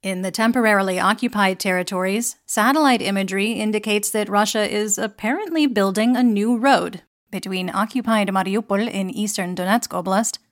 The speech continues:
and Rostov-on-Don in Russia. A quick thought, Russia doesn't seem to be too confident in their ability to maintain supply lines through occupied Crimea,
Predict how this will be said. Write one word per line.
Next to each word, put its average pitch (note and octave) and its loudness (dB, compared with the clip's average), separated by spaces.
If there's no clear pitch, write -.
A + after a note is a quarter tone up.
and G#3+ 0
Rostov-on-Don G#3+ 2
in G#3+ -2
Russia. - 2
A - -20
quick C4 -2
thought, F#3+ -2
Russia B3 2
doesn't D4 -2
seem B3+ 6
to B3 0
be A3 -2
too G3 -2
confident G#3+ 0
in F3+ -2
their F#3+ 2
ability G3+ 2
to G#3 -4
maintain G3+ 2
supply A3+ 2
lines F#3+ 0
through A#3+ -2
occupied G#3+ -2
Crimea, A3 0